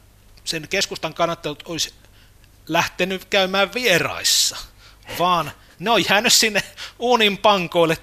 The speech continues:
perunakellareihin torkkumaan. Ne on ikään kuin rankassut puoluettaan jäämällä kotiin. Ja tää on nähty, että nyt keskustan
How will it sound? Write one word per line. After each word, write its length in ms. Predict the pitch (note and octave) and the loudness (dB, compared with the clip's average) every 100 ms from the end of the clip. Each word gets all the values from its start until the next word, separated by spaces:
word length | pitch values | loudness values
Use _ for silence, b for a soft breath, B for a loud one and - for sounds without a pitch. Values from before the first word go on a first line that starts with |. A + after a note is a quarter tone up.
| _ _ _ - | _ _ _ 0
perunakellareihin 1080 | G#3 G3 E3+ D#3+ F#3 E3+ D3 C#3 D3 E3+ D#3+ | 2 2 -2 -2 2 2 2 0 -2 -4 -4
torkkumaan. 880 | - C4+ G3 - - - A#2 G2+ G2 | 2 2 2 -4 -18 -14 -10 -6 -6
Ne 80 | B2 | -8
on 100 | B2+ | -8
ikään 240 | D#3+ F3+ | -2 -2
kuin 100 | F3+ | -2
rankassut 680 | F#3+ A#3 A3 D#3+ C#3+ D3 - | -4 -2 -2 -4 -4 -6 -10
puoluettaan 880 | - E3+ C#3 A2 A2 - - G#2+ G#2 - b b b | -6 -4 -4 -6 -10 -14 -12 -10 -10 -16 b b b
jäämällä 400 | D3 D#3 E3+ F3 | -6 -4 -2 -4
kotiin. 760 | - A3+ - - - - - - - B B | 0 -2 -2 -8 -16 -16 -20 -20 -20 B B
Ja 60 | A2+ | -12
tää 300 | - G#3+ G3+ | -2 0 0
on 180 | C3 A#2+ | -2 -6
nähty, 360 | B2+ - - | -6 -8 -10
että 160 | A2 C#3+ | -12 -8
nyt 200 | F#3 - B B B B | -8 -10 B B B B
keskustan 680 | F#3 F#3+ F3+ - C#3 C#3 | -2 0 -4 -6 -6 -6